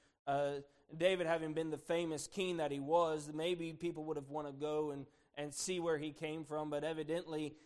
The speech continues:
it wasn't a very popular place, as we see from, uh, Scripture there in Micah chapter five and verse two, as it says, "But thou, Bethlehem Ephratah,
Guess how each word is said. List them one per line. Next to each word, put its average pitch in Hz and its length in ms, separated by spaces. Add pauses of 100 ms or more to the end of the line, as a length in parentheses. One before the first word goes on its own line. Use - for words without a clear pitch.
(160)
it 165 120
wasn't 214 420
a 175 60
very 165 280
popular 170 680
place, 147 380
as 143 120
we 147 100
see 156 220
from, 143 380 (520)
uh, 135 280 (160)
Scripture 165 640
there 151 180
in 147 60
Micah 151 340
chapter 143 320
five 147 240
and 139 80
verse 135 240
two, 175 300
as 147 140
it 139 100
says, 151 160
"But 147 220
thou, 170 440 (360)
Bethlehem 156 440
Ephratah, 151 600